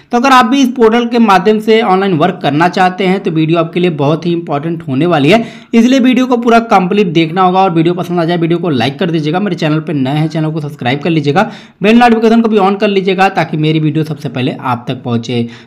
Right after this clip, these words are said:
तो चलिए video को start करते हैं। अब आपको अगर मान लीजिए कि अगर आपको marriage certificate बनाना है, birth certificate बनाना है या फिर online से related कोई भी काम करना है,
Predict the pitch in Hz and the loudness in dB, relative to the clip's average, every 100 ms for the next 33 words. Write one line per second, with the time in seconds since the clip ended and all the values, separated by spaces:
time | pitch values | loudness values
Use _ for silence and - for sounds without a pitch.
0 | - 190 175 226 233 214 170 160 156 160 | -4 -2 2 4 6 4 2 2 0 -2
1 | 196 - 151 113 - 117 113 120 127 131 | -2 -4 -2 -2 -4 -6 -4 -2 -2 -2
2 | 117 - 226 220 208 240 240 196 196 220 | -6 -2 2 2 2 2 4 4 6 6
3 | 202 226 202 208 202 175 151 165 170 180 | 6 4 4 4 2 2 4 4 2 2
4 | 180 170 185 180 180 180 180 175 170 139 | 0 2 2 4 4 4 4 2 2 2
5 | 143 180 165 175 180 165 170 175 175 165 | 2 0 -2 -2 -2 0 0 2 4 4
6 | 165 180 196 170 160 175 170 165 156 156 | 2 0 0 2 2 2 2 0 2 2
7 | 175 170 156 165 185 160 131 175 180 170 | 0 2 2 4 2 2 0 2 2 2
8 | 226 | 0